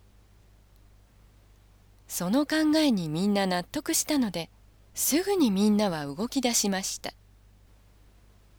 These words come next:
ヌックのピーターがトナカイに声をかけると、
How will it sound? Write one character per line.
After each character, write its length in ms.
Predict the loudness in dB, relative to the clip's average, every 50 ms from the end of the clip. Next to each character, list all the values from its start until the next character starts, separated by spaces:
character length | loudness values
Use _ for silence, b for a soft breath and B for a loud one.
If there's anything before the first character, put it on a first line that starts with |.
| -20 -20 -20 -20 -20 -20 -20 -20 -20 -20 -20 -20 -20 -20 -20 -20 -20 -20 -20 -6 0
ヌ 160 | 2 4 4
ッ 60 | 2 0 -2
ク 140 | 0 4 4
の 160 | 4 4 2
ピ 220 | 0 -2 -2 -2
ー 60 | -2 -2
タ 180 | -4 -4 -4
ー 80 | -4 -6
が 180 | -8 -10 -14 -16 -20 -20 _ -20 -20 -20 -10 -4
ト 140 | -2 2 2
ナ 140 | 2 2
カ 160 | 2 0 0 0
イ 100 | 0 -2
に 160 | -4 -6 -6
声 300 | -4 -4 -2 -2 0 -2
を 100 | -4 -4
か 160 | -6 -10 -6
け 140 | -6 -4 -4
る 100 | -6 -6
と、 220 | -8 -8 -10 -10